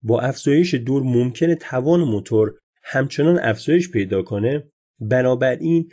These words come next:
ما یک دور بهینه و یک دور اقتصادی رو در موتورها تعریف می‌کنیم که این حالت بیشترین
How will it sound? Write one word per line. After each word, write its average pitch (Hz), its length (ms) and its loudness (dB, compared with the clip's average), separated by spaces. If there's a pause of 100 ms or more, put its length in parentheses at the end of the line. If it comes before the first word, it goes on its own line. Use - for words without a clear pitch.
(160)
ما 165 200 0
یک 185 280 -2
دور 165 320 4
بهینه 110 760 0
و 117 60 2
یک 143 240 0
دور 160 260 4
اقتصادی 107 760 -4
رو 117 100 2
در 95 240 0
موتورها 95 800 -6
تعریف 107 440 -2
می‌کنیم 90 500 -6 (280)
که 131 100 -4
این 165 120 2
حالت 123 480 -2
بیشترین 156 760 -2